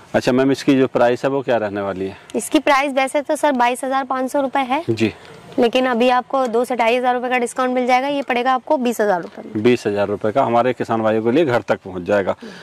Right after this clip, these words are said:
Speaker 1: अच्छा, अब आगे हम देख रहे हैं एक पेट्रोल से चलने वाला स्प्रे पंप है। किसान भाई बहुत सारे स्प्रे पंप देखते होंगे ट्रैक्टर से चलने वाले, ठीक है जी?
Speaker 2: जी।
Speaker 1: तो उन पर काफ़ी पैसा खर्च करना पड़ता है और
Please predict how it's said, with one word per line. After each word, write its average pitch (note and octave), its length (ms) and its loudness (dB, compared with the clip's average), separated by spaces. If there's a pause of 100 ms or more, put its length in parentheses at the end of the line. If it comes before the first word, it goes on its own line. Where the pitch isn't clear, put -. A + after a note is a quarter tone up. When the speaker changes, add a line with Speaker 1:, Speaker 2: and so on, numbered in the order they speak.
(140)
Speaker 1:
अच्छा, D#3 320 2
अब D#3 220 -4
आगे B2+ 260 4
हम C#3+ 160 2
देख C3+ 200 2
रहे B2+ 160 0
हैं C#3+ 80 0
एक C#3 120 -4
पेट्रोल B2+ 320 -2
से C#3 100 -2
चलने B2+ 280 0
वाला B2 300 2
स्प्रे C3 280 -4
पंप A#2 280 -4
है। D3 120 -2 (360)
किसान D3+ 280 2
भाई D#3 200 2
बहुत C3 240 -4
सारे D3 280 0
स्प्रे C#3+ 240 -2
पंप C#3 240 -2
देखते C3+ 300 0
होंगे C3+ 220 2
ट्रैक्टर C3 340 -2
से C3+ 140 0
चलने B2 280 2
वाले, A#2+ 320 2 (520)
ठीक - 180 2
है D#3 100 4
जी? D3+ 160 0 (300)
Speaker 2:
जी। G3+ 260 -12
Speaker 1:
तो B2+ 60 2
उन B2+ 100 2
पर D3+ 100 -2
काफ़ी D3 340 0
पैसा C#3 300 0
खर्च B2+ 220 -2
करना B2+ 240 0
पड़ता A#2+ 380 0
है E3+ 180 -4 (100)
और A#2 380 0